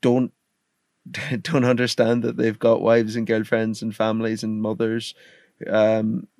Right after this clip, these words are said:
that, that care about them and that they care about. And yeah,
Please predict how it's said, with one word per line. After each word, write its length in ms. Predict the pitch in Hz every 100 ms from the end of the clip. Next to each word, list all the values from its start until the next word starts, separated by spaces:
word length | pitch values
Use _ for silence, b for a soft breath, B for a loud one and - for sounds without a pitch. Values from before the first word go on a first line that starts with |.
| -
that, 240 | 101 104
that 300 | 117 117 -
care 240 | - 117 123
about 300 | 120 127 -
them 140 | 120
and 160 | 113 113
that 120 | 101
they 160 | 113 127
care 300 | - 110 107
about. 460 | 101 107 127 - -
And 560 | 113 117 117 117 117 -
yeah, 300 | - 143 98